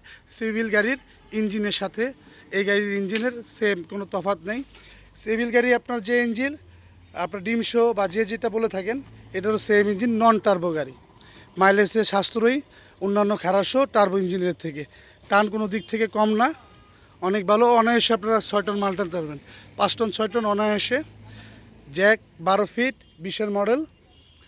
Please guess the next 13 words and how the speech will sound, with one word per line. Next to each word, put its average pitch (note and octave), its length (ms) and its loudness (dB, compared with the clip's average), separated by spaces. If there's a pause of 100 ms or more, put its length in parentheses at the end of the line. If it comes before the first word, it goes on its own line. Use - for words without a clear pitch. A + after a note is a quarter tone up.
কাগজপাতি F#3+ 420 -4
সব G#3 220 -4
কমপ্লিট। G#3+ 400 -2
আহ, - 1300 -6
আমাদের F#3 260 -2
হাতেই G3+ 300 -2
আছে, G#3+ 180 -2
যে G3+ 140 -6
কোনো A3 180 -4
সময় A3+ 220 -4
পরিবর্তন G#3+ 420 -8
করতে G#3+ 240 -6
পারেন A#3+ 240 -2